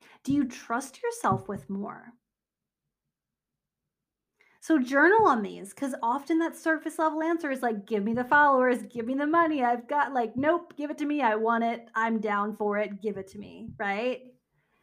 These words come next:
But if we don't have it yet, there's often something deeper there.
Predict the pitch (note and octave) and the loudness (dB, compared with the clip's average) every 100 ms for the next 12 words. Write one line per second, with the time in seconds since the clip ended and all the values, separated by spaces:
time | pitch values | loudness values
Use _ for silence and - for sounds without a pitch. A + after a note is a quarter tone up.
0 | _ _ _ _ _ _ _ _ - D4 | _ _ _ _ _ _ _ _ 4 8
1 | D4+ E4+ E4 D#4+ C4+ C#4+ C4+ A#3 A#3+ A3 | 12 12 12 10 4 -8 -8 -8 -8 -8
2 | A3 - _ B3 A3+ - - A#3+ A3+ A3+ | -10 -16 _ -10 -10 -10 -8 -8 -8 -6
3 | C4 A#3+ A#3 G#3+ A3 G#3 G#3 G#3 G3+ G3+ | -4 -2 -4 -4 -6 -4 -6 -6 -8 -8
4 | F#3 - A3+ | -10 -12 -14